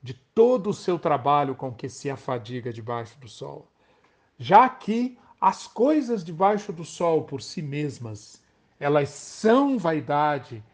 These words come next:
elas são névoa, elas são vapor,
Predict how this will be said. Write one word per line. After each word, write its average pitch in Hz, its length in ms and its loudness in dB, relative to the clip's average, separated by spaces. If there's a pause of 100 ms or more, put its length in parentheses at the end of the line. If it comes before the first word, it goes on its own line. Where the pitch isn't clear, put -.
(220)
elas 147 260 0
são 190 340 -4
névoa, 147 1000 -4 (340)
elas 151 300 4
são 170 240 -4
vapor, 165 840 0